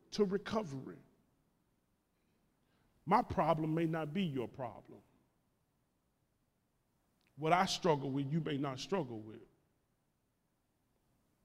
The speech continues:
What Peter struggled with, they didn't struggle with. What the lame man struggled with,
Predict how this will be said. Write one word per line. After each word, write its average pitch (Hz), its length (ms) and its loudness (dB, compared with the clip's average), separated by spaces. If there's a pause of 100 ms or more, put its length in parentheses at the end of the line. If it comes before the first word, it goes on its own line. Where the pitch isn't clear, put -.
(1400)
What 135 220 -6
Peter 247 320 6
struggled 117 560 -4
with, 123 180 -10 (1300)
they 180 160 6
didn't 147 220 2
struggle 151 440 -2
with. 110 220 -12 (1300)
What 147 180 2
the 147 80 2
lame 175 480 4
man 135 240 0
struggled 127 500 -4
with, 127 180 -6